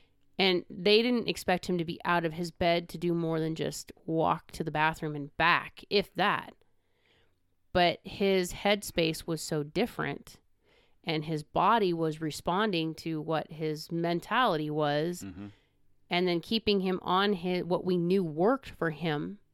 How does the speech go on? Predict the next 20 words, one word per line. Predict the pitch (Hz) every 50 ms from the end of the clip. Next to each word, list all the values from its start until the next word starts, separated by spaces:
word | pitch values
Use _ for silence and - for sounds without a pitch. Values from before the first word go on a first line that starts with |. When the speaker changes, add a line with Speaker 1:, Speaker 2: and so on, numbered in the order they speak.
| _ _ _ _ _ _ - - - - - - - - - - - - -
Speaker 1:
he | - 202 214
just, | 196 208 196 -
he | 208 190 214 214
healed | 196 208 202 196 190
a | 185
lot | 170 165 160 - -
faster. | - 208 240 254 220 - - - - - - - -
It's | - - 196 190 - -
not | 190 180 170 165 - -
easy. | - 170 170 180 170 180 220 233 247 254 254 240
The | 185 165
way | 160 175 185 202
that | 202 196 -
he | 185 202 190
has | 185 175 160
done | 156 - 165 170 170
it | 190 208 208 -
is | - 170 160 160 156 156
very, | 151 147 143 175 190 208 214 214 202 196 185 170
very | 156 160 165 170 175 175 175 170 170 170 170